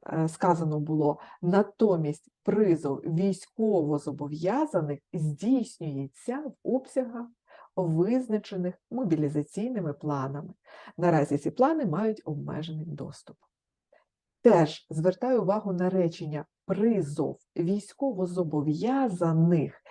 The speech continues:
здійснюється в обсягах, визначених мобілізаційними планами". Чому я звернула вашу увагу на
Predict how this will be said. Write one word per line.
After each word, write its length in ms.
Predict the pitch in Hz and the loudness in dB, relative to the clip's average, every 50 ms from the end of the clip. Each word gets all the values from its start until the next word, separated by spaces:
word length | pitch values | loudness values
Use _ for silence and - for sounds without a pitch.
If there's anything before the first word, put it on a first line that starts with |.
| - - - | -20 -10 -4
здійснюється 880 | 208 180 165 170 220 277 302 302 - - 185 175 156 160 165 - 160 147 | 0 2 4 6 8 8 8 6 6 2 0 0 0 0 -2 -2 -2 -2
в 60 | - - - - 226 262 | -2 -4 -2 0 0 2
обсягах, 600 | 269 269 - - - 170 151 147 139 143 - _ _ - | 0 0 -4 -6 -4 -4 -4 -2 -4 -6 -10 _ _ -4
визначених 880 | - 156 147 147 160 160 185 185 196 208 208 208 - 240 247 262 269 262 - _ - | -2 0 2 4 4 4 4 4 2 0 -2 0 -2 -4 -4 -2 -4 -6 -8 _ -4
мобілізаційними 1160 | 175 165 160 156 151 147 147 147 147 - 147 147 - - 156 147 147 151 165 175 175 190 196 - _ _ _ _ - | 0 2 2 2 2 0 0 -2 -2 -4 -6 -6 -6 -6 -6 -4 -4 -4 -4 -4 -4 -6 -6 -8 _ _ _ _ -10
планами". 560 | - 151 - - - - - - - - - _ _ _ _ _ _ _ _ _ _ _ - - - - - _ | -6 -6 -6 -6 -6 -10 -14 -16 -20 -20 -20 _ _ _ _ _ _ _ _ _ _ _ -20 -20 -20 -20 -20 _
Чому 300 | - - 226 269 320 311 | 0 2 2 4 4 4
я 220 | 247 214 214 202 | 4 4 2 2
звернула 460 | 185 180 185 185 185 185 180 170 160 | 4 4 2 4 4 4 4 4 2
вашу 340 | 151 156 156 160 - - 165 | 2 0 0 -2 -2 -2 0
увагу 460 | 165 190 220 254 262 254 269 269 269 - | 0 0 0 -2 -2 -4 -6 -6 -6 -6
на 200 | 160 170 160 156 | -4 -2 -2 -2